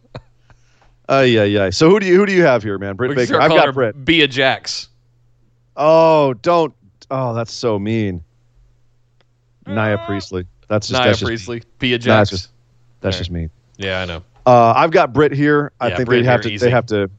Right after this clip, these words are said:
Speaker 1: They've gotta. Uh, I could
Speaker 2: Bea will
Speaker 1: see
Speaker 2: be
Speaker 1: a way
Speaker 2: fine. Continue that reputation of her just being,
Speaker 1: But
Speaker 2: you
Speaker 1: I
Speaker 2: know,
Speaker 1: could
Speaker 2: a dirty
Speaker 1: see
Speaker 2: worker, all that stuff. That's fine.
Speaker 1: That's what I'm saying.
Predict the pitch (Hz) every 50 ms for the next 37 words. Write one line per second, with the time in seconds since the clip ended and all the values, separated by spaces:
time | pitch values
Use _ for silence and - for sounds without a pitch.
0 | _ _ _ _ _ _ _ _ - 113 107 87 120 117 113 110 110 107 104 98
1 | - _ _ _ _ _ _ _ _ _ _ _ _ _ _ _ _ _ - 147
2 | 156 156 160 156 147 120 104 - - - - - - 135 165 202 240 262 240 220
3 | 202 190 196 196 175 175 180 175 160 143 135 135 - 160 147 139 180 185 190 180
4 | 170 160 156 151 151 151 143 135 147 143 139 - - 127 120 117 135 135 131 127
5 | 123 127 110 113 123 123 123 120 120 113 113 107 98 _ _ _ _ _ _ _
6 | _ _ - 180 190 196 214 214 214 202 - - - - - - 127 135 123 160
7 | 156 151 151 135 139 139 139 135 - 143 131 123 123 123 120 117 110 - 135 127
8 | 117 - 120 110 - - - 90 87 85 - _ _ _ _ _ _ _ _ 185
9 | 190 202 - 202 170 156 - - 180 156 123 98 82 -